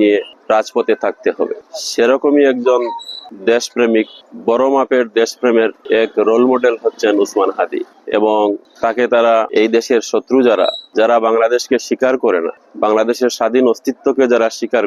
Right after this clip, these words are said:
করে না, তারা সেই হাদিকেই টার্গেট করেছে। এবং হাদির উপর এই হামলা বাংলাদেশের স্বাধীনতা, সার্বভৌমত্বের উপর হামলা। বাংলাদেশের সাম্প্রতিক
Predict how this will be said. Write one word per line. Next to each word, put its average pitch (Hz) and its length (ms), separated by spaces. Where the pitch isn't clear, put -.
করে 85 220
না, - 60
তারা 117 180
সেই 110 160
হাদিকেই 110 480
টার্গেট 98 280
করেছে। 87 320
এবং 107 180
হাদির 113 340
উপর 123 180
এই 123 140
হামলা 110 320
বাংলাদেশের 113 680
স্বাধীনতা, 120 460
সার্বভৌমত্বের 117 800
উপর 95 140
হামলা। 87 260
বাংলাদেশের 120 600
সাম্প্রতিক 120 480